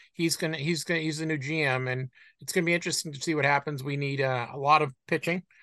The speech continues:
a lot, a hell, a lot of pitching. Um, the, your Guardians signed a new manager, Stephen Voigt, who was a great T T M'er. He was one of the, uh, the best T T M'ers when he played.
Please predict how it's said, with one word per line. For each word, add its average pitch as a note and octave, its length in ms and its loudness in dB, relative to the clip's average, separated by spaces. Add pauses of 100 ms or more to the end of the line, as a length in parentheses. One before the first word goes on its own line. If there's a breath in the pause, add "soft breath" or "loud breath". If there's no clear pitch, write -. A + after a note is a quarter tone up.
(120)
a C3+ 60 -4
lot, D3 260 6
a A#2+ 40 -6
hell, D#3 380 0
a C#3 60 -6
lot B2+ 240 0
of - 60 -12
pitching. D3 320 -4 (300 soft breath)
Um, C3 420 0
the, C#3 200 2
your C#3 360 2
Guardians F#3 800 6
signed D3+ 340 0
a - 20 -4
new D3+ 140 0
manager, D3+ 480 2
Stephen D3+ 480 -2
Voigt, D3 360 2 (320 soft breath)
who D#3 140 0
was C#3+ 260 2
a B2 120 2
great C#3 640 2 (100)
T F3 160 -2
T D3+ 220 -4
M'er. D3+ 200 4
He D#3+ 160 0
was D#3 160 0
one D#3 140 0
of C#3+ 100 -2
the, C3+ 160 -2 (360 soft breath)
uh, C#3 240 -2
the C3 100 -6
best G3 260 2
T G#3 120 -2
T F3 140 2
M'ers F#3+ 260 0
when C3 100 0
he A#2 80 -2
played. C#3 380 0